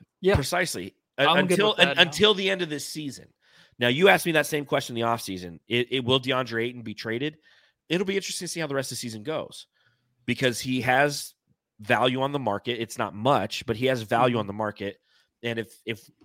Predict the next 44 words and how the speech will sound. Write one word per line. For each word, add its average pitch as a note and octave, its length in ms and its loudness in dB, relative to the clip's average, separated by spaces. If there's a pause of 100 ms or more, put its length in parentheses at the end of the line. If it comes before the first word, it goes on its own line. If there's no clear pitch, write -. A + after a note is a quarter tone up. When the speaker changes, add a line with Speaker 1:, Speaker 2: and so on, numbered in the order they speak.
Speaker 2:
James B2 300 -4
Jones D3 220 -4
can G2+ 140 -12
play A2+ 200 -2
his G#2+ 140 -4
cards C#3+ 360 -2
right, F2+ 320 -8
if G#2 100 -12
he G#2+ 80 -10
doesn't A2 440 -6
become A#2+ 280 -6
that G#2 200 -4
fantasy A2+ 360 -6
football G#2+ 400 -2
manager G#2 440 -2
who G#2 100 -4
wants, G2 360 -4 (720)
you G2+ 100 -6
know, F#2 140 -4 (200)
three B2 240 2
dollars A#2 440 4
for A2 140 -4
the F#2+ 120 -4
dollar G#2+ 340 4
that G2+ 80 -2
I'm G#2 120 -4
sending F#2+ 340 -6
you, G#2+ 400 0 (400)
maybe C#3 280 0
we B2 140 -4
can A2 80 -14
get A2+ 140 -2
some G#2+ 160 -10
good G#2 140 -2
assets G#2+ 400 -6
for C3+ 220 -2
DeAndre E2+ 460 -6
Ayton. - 220 -20 (400)
But G#2 120 -2
I B2+ 100 4
don't D3 100 0
think A2 160 -6
DeAndre G#2 340 -2
Ayton, F2+ 260 -12